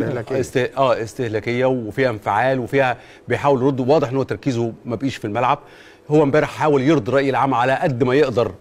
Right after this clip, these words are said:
Speaker 2: واضح إن في تدخلات حصلت من الجهاز الفني المعاون، نبهوه كتير جدا. هو امبارح عمل تشكيل على الورق، على الورق يرضي غرور ال-، الجمهور المصري، أو ده اللي كان بيطالب بيه الجمهور المصري، لكن على أرض الواقع كان الخطة غير مناسبة تماما. إحنا يا كابتن سيف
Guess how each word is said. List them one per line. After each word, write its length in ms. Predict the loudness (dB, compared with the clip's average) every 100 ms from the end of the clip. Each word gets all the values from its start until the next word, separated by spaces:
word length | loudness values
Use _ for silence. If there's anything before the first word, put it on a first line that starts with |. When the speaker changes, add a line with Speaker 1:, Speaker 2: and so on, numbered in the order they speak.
| -12 0
Speaker 2:
واضح 220 | 0 0
إن 160 | -6 -6
في 160 | -6
تدخلات 480 | -4 -6 -6 -6 -6
حصلت 340 | -8 -8 -8 -8
من 60 |
الجهاز 220 | -4 -4
الفني 260 | -4 -8 -8
المعاون، 440 | -4 -2 -2 -4 -6 -16 -20 -12 -4
نبهوه 460 | -2 0 0 0
كتير 200 | 0 -4
جدا. 340 | -2 -2 -2 0
هو 160 | 0
امبارح 280 | 0 0 0
عمل 240 | 0 0 -4 -18 -20 -6
تشكيل 300 | -4 2 2
على 160 | 2 2
الورق، 280 | 2 0 -6 -4
على 140 | -2 2
الورق 280 | 2 0 -2
يرضي 440 | -2 0 0 -2 -6
غرور 320 | -2 0 0
ال-، 400 | -2 -8 -8 -8 -8 -8 -8
الجمهور 300 | -8 -6 -4
المصري، 360 | -4 -6 -4 -2
أو 140 | 0
ده 80 | 0
اللي 100 | 0
كان 120 | -2
بيطالب 220 | -2 -2
بيه 60 | -2
الجمهور 220 | -2 -4
المصري، 360 | -4 -6 -6 -8 -12 -10 -4
لكن 140 | 0
على 120 | 0
أرض 120 | 0 2
الواقع 280 | 0 0
كان 260 | -4 -6 -10 -10
الخطة 480 | -6 -6 -2 -2 -4 -12 -20 -2
غير 160 | -2
مناسبة 240 | 0 -2 -4
تماما. 380 | -4 -2 0 -2 -6 -20 -20 -4
إحنا 160 | -2 0
يا 40 |
كابتن 240 | -2 -6 -4
سيف 400 | -2 -2 -6